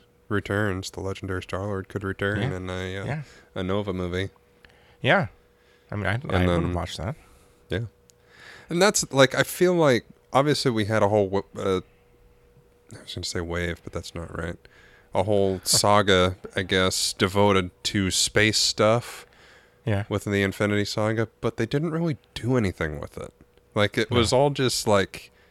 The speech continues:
Speaker 1: touching the sides of what
Speaker 2: <laughs>
Speaker 1: true Marvel space craziness is. And
Speaker 2: Right.
Speaker 1: the times they have tried to go deep, like with an Eternals,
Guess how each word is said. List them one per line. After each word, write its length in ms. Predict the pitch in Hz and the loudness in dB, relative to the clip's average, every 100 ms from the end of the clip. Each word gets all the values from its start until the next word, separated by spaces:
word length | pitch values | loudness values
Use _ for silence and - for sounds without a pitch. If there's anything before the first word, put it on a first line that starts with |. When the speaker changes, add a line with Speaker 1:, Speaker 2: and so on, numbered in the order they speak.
| _ - | _ -4
Speaker 1:
touching 520 | 147 - 135 117 104 - | -2 0 0 0 -2 -2
the 100 | 101 | -2
sides 880 | - 107 104 104 90 82 - - - | 0 4 6 6 4 -2 -4 -6 -4
of 320 | 104 98 90 | -4 -4 -4
what 420 | 92 90 85 - - | 0 2 0 -6 -4
Speaker 2:
<laughs> 100 | 156 - - _ _ - _ | -2 -2 -10 _ _ -20 _
Speaker 1:
true 380 | - - 113 117 | -6 2 4 6
Marvel 460 | 101 98 104 101 95 | 4 6 6 6 2
space 580 | - - 98 98 95 - | 0 0 4 4 4 -2
craziness 720 | - 98 101 98 85 80 - | -2 0 0 -2 -6 -6 -2
is. 520 | 92 78 - - - - - - - | -2 -2 -8 -12 -12 -14 -20 -20 -4
And 260 | 104 92 92 | 0 2 0
Speaker 2:
Right. 60 | |
Speaker 1:
the 60 | 92 | -2
times 440 | - 117 117 110 - | 2 4 4 0 0
they 140 | 95 | 0
have 280 | 92 131 135 | 2 2 2
tried 280 | - 123 95 | 2 0 0
to 60 | |
go 140 | 98 92 | 0 0
deep, 340 | 90 92 - | 0 -2 0
like 180 | 95 87 | -2 -2
with 160 | 90 - | -4 -4
an 80 | 90 | -6
Eternals, 760 | 85 117 127 98 85 87 - | -4 0 0 0 0 -2 -6